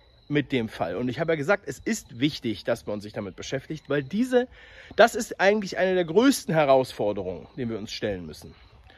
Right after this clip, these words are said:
So, und, äh, ja,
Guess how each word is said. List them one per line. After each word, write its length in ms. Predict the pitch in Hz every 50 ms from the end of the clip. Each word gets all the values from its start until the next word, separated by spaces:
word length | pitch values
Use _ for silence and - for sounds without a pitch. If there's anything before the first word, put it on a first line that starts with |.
| - - - - - - - - - - - - - -
So, 300 | - 165 208 240 190 135
und, 480 | - - 170 170 175 170 160 - - -
äh, 300 | 170 175 170 170 170 170 - - _ - -
ja, 300 | - 208 269 320 254 104